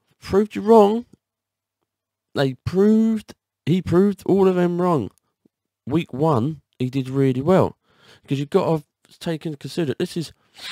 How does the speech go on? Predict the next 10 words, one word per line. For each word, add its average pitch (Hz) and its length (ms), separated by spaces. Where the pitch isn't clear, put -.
you 147 120
know, 165 100
like, 151 160
the 127 220
predictions. 113 480
I 98 60
did 107 140
a - 20
predictions 107 540
video. 95 400